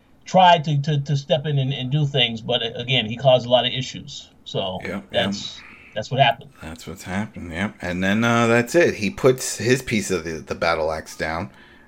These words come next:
Speaker 2: and, uh, he walks out. And the last shot that we have is just a distraught, kinda confused and lost, uh, Morgan looking around, and he looks over at the key,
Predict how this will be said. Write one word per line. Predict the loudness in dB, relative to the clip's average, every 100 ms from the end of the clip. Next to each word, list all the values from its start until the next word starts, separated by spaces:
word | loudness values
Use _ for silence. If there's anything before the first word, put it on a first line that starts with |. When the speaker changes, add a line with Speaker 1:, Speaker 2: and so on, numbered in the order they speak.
| -2
Speaker 2:
and, | 4 6 6 4
uh, | 2 0
he | 0 0
walks | 0 0 0
out. | 0 -2 -8 _ -20 -20 -20 -20 -20 -20 -20 -20 -2
And | 2 4
the | 2 2 2
last | 2 0 0
shot | 2 2 2
that | 0
we | 0 -2
have | -2 -2 -2 -2
is | -4 -4
just | -4 -4 -6 -10 -12 _ _ _ -20 _ _ _ -20 -6
a | -6
distraught, | -4 -6 -2 2 4 2 -2 _ _ -16 -6
kinda | 0 0
confused | -2 -6 -6 -4 -2 -2 -4
and | -6 -6 -4
lost, | -2 -2 -4 -8 -12 -16 _ _ -18 -18 -14
uh, | -8 -6 -4
Morgan | -2 -2 -2 -6 -14 -18 _ -20 -20 -20 -6
looking | -2 2 4
around, | 4 4 2 0 -2
and | -4 -4
he | -4 -4 -4
looks | -4 -4 -2
over | 0 2 0
at | 0 -4
the |
key, | -4 0 0 0 -4